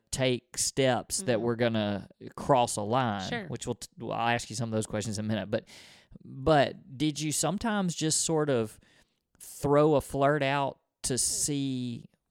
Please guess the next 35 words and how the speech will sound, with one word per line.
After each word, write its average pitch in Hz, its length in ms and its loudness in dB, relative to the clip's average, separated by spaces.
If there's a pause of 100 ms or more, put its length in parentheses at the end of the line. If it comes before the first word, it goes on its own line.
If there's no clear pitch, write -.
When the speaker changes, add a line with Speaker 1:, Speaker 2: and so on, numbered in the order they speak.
(120)
Speaker 1:
which 131 460 2
guy 127 340 4
would 123 200 0
actually 113 800 -4 (580)
respond 127 720 -2
to 170 240 2
it 170 220 0
in 151 180 -2
a 139 80 4
way 143 400 4
that 123 280 -2
you 123 120 -4
could 117 180 -6
go 123 200 6
a - 20 4
little 131 240 4
bit 127 180 0
further 151 380 2
with 196 240 0
it? 220 200 -4 (120)
Speaker 2:
Not 220 340 -4
sometimes, 175 720 -8 (100)
every 196 360 2
time. - 540 -16
Speaker 1:
Mm. 113 320 -6 (200)
Speaker 2:
Because 208 500 0
you 220 240 -8
would, 208 260 -4 (140)
I 202 140 0
could 202 400 -4 (600)
throw 226 320 4
a 185 80 2
flirt 226 380 2
out 196 240 -2
there, 156 440 -4